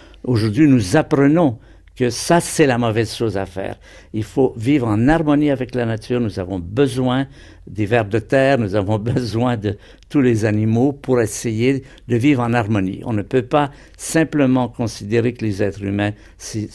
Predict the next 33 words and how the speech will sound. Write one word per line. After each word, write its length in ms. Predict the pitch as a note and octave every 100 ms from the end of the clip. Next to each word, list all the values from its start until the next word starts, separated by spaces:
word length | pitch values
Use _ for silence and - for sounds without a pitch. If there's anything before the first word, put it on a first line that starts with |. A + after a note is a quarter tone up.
| -
ce 280 | - - B2
qu'il 220 | A#2 G#2
y 60 |
a 60 | G#2
de 240 | F#2+ C3
plus 360 | C#3 C#3 B2+ A2+
intéressant 720 | A2 A#2 G2+ G2+ - A2+ F#2+ - - -
et 80 | -
c'est 400 | F#2 - G2 -
eux 140 | C3+ A#2
qu'il 200 | A#2 G#2
faut 160 | A#2+
favoriser 760 | G#2+ A#2 A2 G#2+ G2 A2 B2 A#2+ - -
et 100 | A#2
qu'il 140 | A2 A2
faut 180 | C#3+
mettre 280 | C3+ B2 A#2
la 80 | A2+
nature 400 | G2 F#2 A#2+ F#2
à 80 | F2
leur 160 | E2+ E2
service. 720 | G2+ F2 G2+ F3 F#3+ - - - - - -
Il 100 | A2
faut 160 | - C#3 B2
au 80 |
contraire 520 | A2+ A2 G#2+ C3+ D3+ -
que 200 | A2+ A2 -
notre, 280 | C3+ - - - - -
cette, 640 | - - B2 A#2 - - - -
ce 400 | - G2 - F#2
comportement 920 | - E3+ D#3 A#2 - B2+ A#2 C#3+ C#3+ - - - C3+
harmonieux 640 | B2+ B2 A2+ A#2 B2+ D3+
soit 340 | - - A2+